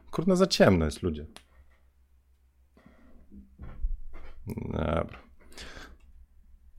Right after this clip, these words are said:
Nie mam automatycznego śledzenia i co. E, Kaja poleciła książkę Sapiens,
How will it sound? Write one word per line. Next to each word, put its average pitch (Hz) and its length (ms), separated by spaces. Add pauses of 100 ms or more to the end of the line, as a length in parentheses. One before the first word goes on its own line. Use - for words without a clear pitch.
(1500)
Nie 95 160
mam 87 380 (120)
automatycznego 90 720
śledzenia 85 640
i 80 60
co. - 180 (760)
E, 92 460 (920)
Kaja 135 240
poleciła 107 480
książkę 90 640 (220)
Sapiens, 98 760